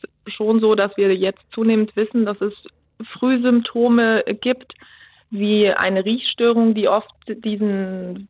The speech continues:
Bewegungsverlangsamungen schon um Jahre vorausgehen kann, oder auch eine sogenannte rem-Schlaf-Verhaltensstörung, wo die Patienten sehr stark ihre Träume ausagieren, sehr unruhig im Bett sind. Aber das sind, äh,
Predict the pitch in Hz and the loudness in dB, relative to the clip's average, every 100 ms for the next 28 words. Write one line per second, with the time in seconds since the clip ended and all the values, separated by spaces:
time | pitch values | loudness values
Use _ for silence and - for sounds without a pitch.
0 | - 196 202 226 226 - 196 175 233 247 | -4 0 2 2 2 0 0 0 0 -2
1 | 220 220 214 - 208 202 185 175 175 214 | 0 0 0 -2 -2 0 -2 0 0 0
2 | 220 - 185 175 208 - 226 226 - 214 | -2 -4 -2 -2 -2 -4 -2 -2 -2 -6
3 | 208 - 208 196 - 196 196 185 185 185 | -6 -2 0 2 0 -2 -4 -4 -4 -4
4 | 196 185 175 185 175 170 190 233 247 220 | -4 -4 -4 -4 -4 -2 2 2 2 0
5 | 214 - 196 202 208 220 - 196 196 190 | -4 -4 -4 -4 -2 -4 -2 -4 -4 -4
6 | 196 - - - - - _ 190 196 180 | -8 -10 -20 -20 -20 -20 _ 2 4 4
7 | - 196 190 196 180 185 202 208 196 185 | 2 -2 -6 -4 0 0 0 -2 -2 0
8 | 190 180 180 - 190 190 - 180 196 - | 0 0 -2 -2 -4 -4 0 0 2 0
9 | 190 196 185 190 196 185 180 175 214 202 | 0 0 -4 -2 -4 -2 -2 0 0 0
10 | 190 190 - 196 190 - - 185 185 - | -2 -4 -4 -2 -2 -2 -6 -6 -8 -16
11 | - _ _ _ _ 208 202 208 196 190 | -20 _ _ _ _ -4 0 2 2 0
12 | 185 - _ 196 202 - 226 220 220 220 | -4 -12 _ -2 -2 -2 2 4 2 0
13 | - - 208 202 | -6 0 2 2